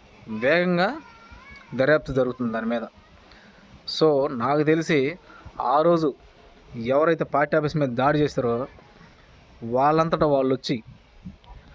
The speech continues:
వాళ్ళ ఏరియాలో ఉన్న పోలీస్ స్టేషన్లో లొంగిపోవడం బెస్ట్. వాళ్ళు ముందే వచ్చి, మా తప్పు అయిపోయింది, మేమే ఆ రోజు ఆఫీస్ మీద దాడి చేసాం, తెలుసో తెలియక చేసాం, లేదా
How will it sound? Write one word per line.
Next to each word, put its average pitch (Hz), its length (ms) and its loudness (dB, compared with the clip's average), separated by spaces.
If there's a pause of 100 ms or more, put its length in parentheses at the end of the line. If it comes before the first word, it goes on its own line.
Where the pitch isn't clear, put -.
(280)
వాళ్ళ 127 320 2
ఏరియాలో 151 420 4
ఉన్న 147 120 0
పోలీస్ 147 380 -2
స్టేషన్లో 135 720 -2 (420)
లొంగిపోవడం 156 640 2
బెస్ట్. 127 280 -2 (1800)
వాళ్ళు 127 180 -4
ముందే 135 280 0
వచ్చి, 175 480 0 (520)
మా 123 100 -2
తప్పు - 280 -6
అయిపోయింది, 135 540 0 (560)
మేమే 147 300 2
ఆ 143 200 2
రోజు 147 200 2
ఆఫీస్ 139 320 0
మీద 143 100 0
దాడి 127 260 0
చేసాం, 120 360 -2 (1080)
తెలుసో 151 260 0
తెలియక 160 340 0
చేసాం, 117 400 -4
లేదా 165 360 0